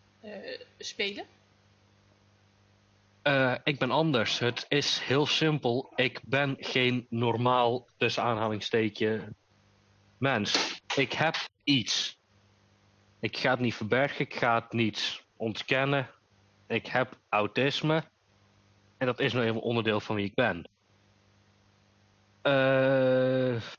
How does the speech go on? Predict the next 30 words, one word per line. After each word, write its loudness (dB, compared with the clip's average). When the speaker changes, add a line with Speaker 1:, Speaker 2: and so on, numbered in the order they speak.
Speaker 2:
het -6
kan 2
dus -4
zijn -2
dat 0
ik -4
anders 0
reageer 0
of -4
iets. -4
Kan 0
gebeuren. -2
Maar -4
tijdens 0
het -4
spel 4
probeer 0
ik -4
het -6
altijd 0
zo -4
goed -4
voor -2
mogelijk -2
vol 0
te -4
houden. 2
Niet -2
altijd 0
slim. 0